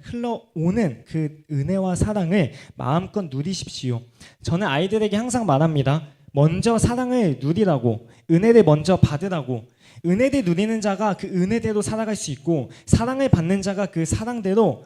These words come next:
사랑을 흘려보낼 수 있는 법입니다. 얘들아, 섬기는 거는 "전도사님이 할게. 그냥 너희는 사랑을 받고 누리는 데 집중하면 돼. 그리고 그 은혜와 사랑이 흘러 넘칠 때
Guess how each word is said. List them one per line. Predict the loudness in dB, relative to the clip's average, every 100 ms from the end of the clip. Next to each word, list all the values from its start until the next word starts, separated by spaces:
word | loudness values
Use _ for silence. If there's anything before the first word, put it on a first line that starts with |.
| _ -12
사랑을 | -8 -6 -6 -6
흘려보낼 | -4 -4 -4 -4 -4
수 | -4 -8
있는 | -6 -4 -4 -2
법입니다. | 0 0 0 -4 -4 -6 -16 _ -20 -20 -20 _ _ _ _
얘들아, | -6 -4 -4
섬기는 | -4 -4 -4 -4 -2
거는 | 0 0 -2 -6 -14 -20 _
"전도사님이 | -12 -10 -6 -4 -2 -2 0
할게. | 0 0 0 0 -4 _ _ _ _
그냥 | -10 -4
너희는 | 0 0 0 -2
사랑을 | 0 0 0 0 0
받고 | 0 -2 0 2 2 -2
누리는 | -4 -2 -2 -2
데 | -2 -2 -2
집중하면 | -8 -8 -4 -2 0 0 0
돼. | 0 -2 -4 -16 -20 _ _ _ _
그리고 | 0 2 2 0 -2
그 | -4
은혜와 | 2 2 4 2 2 4
사랑이 | 2 2 -2 -2
흘러 | -2 -2 0
넘칠 | -2 -2 -2 -2 -2 0
때 | 0 0